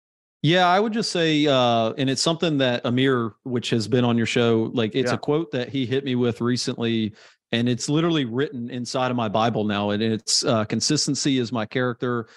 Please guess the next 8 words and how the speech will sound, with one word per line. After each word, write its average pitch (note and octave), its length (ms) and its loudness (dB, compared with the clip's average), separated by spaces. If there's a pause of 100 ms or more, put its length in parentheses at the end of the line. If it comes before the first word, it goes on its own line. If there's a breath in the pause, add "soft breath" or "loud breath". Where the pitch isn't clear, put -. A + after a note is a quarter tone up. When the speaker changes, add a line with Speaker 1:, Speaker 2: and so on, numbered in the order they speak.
(220 loud breath)
Speaker 1:
and A2 160 0
repetition B2 580 0
is A2+ 140 -2
my A#2 140 -2
reputation." A2 800 -2 (380 soft breath)
If A#2+ 140 2
you E3+ 480 2
bring C#3+ 400 2